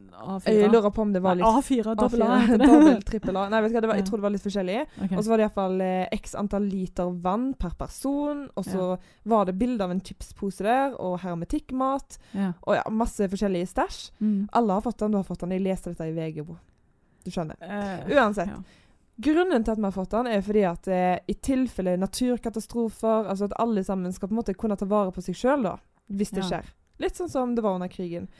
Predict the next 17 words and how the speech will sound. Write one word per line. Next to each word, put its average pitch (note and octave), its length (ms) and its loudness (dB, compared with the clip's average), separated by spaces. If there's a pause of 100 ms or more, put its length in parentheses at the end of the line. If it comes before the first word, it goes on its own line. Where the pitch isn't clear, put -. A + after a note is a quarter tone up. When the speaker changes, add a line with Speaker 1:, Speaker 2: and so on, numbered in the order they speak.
(260)
Speaker 2:
Men D#4+ 180 2
så E4 140 -6
sto - 200 -4
det A#3 60 -4
jo C4+ 80 0
at, A#3+ 160 -2
eh, G#3+ 180 0
du G#3 80 -6
skal G3+ 200 -8
ha B3+ 180 -6 (100)
jodtabletter A#3 1160 -6 (220)
i A3 120 0
denne F#3 180 0
pakken. - 440 -10
Speaker 1:
Ok. D4 160 -4 (580)
Speaker 2:
Og G#3+ 60 0
jodtablettene F#3+ 960 -4